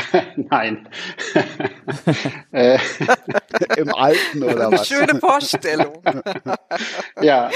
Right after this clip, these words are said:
Speaker 1: nee, ähm, ja, wir haben, äh, teilweise ja sogar die Möglichkeit, im, im Stadion zu sitzen. Ich persönlich jetzt nicht, weil ich ein bisschen was nachzuholen habe wegen Corona mit meinem Jahrgang, den ich betreue.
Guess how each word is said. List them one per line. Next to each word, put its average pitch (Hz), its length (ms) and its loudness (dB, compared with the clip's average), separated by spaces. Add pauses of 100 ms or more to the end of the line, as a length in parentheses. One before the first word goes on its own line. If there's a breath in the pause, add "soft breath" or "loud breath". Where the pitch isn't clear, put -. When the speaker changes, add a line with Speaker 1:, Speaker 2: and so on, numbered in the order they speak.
Speaker 1:
nee, 131 320 2
ähm, 143 520 2 (580 loud breath)
ja, 151 260 2
wir 135 160 0
haben, 165 240 -6
äh, 156 380 -6
teilweise 151 460 -4
ja 147 120 -2
sogar 143 220 -4
die 135 80 -4
Möglichkeit, 139 600 -2
im, 139 220 -2
im 262 160 -6
Stadion 156 440 -2
zu 156 140 -4
sitzen. 165 500 -6
Ich - 180 -14
persönlich 147 420 2
jetzt - 240 -2
nicht, 170 300 -2
weil 139 140 2
ich 127 120 -8
ein 135 60 -2
bisschen 135 280 -4
was 131 180 -4
nachzuholen 139 800 0
habe 139 340 0
wegen 131 160 -6
Corona 131 380 -4
mit 123 180 -4
meinem 120 280 -2
Jahrgang, 139 460 2
den 139 140 -4
ich 139 160 -8
betreue. 143 540 0